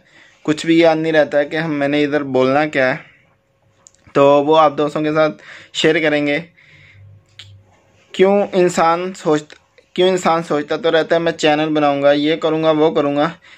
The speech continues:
लेकिन जब कैमरे के सामने आता है उसके जज्बात होते हैं, कैमरे के सामने आ-, आते ही वो बैठ जाते हैं। क्यों, शर्म, कुछ बातें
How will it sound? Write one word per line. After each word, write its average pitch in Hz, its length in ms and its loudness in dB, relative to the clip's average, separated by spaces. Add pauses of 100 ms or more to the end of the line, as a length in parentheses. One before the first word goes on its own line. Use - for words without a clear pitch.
(120)
लेकिन 151 380 0
जब 156 200 2 (320)
कैमरे 151 320 0
के 170 120 -6
सामने 165 400 -2
आता 156 260 -2
है 156 60 4
उसके 175 240 0
जज्बात 151 460 2
होते 165 180 -6
हैं, 170 100 -10
कैमरे 151 300 -2
के 156 100 -2
सामने 151 360 -2
आ-, 143 260 0 (120)
आते 147 320 -2
ही 160 120 -4
वो 143 420 -2 (220)
बैठ 139 280 2
जाते 147 280 -2
हैं। 147 260 -4 (680)
क्यों, 160 440 -2 (680)
शर्म, 160 540 -4 (1120)
कुछ 156 220 -6
बातें 156 680 -4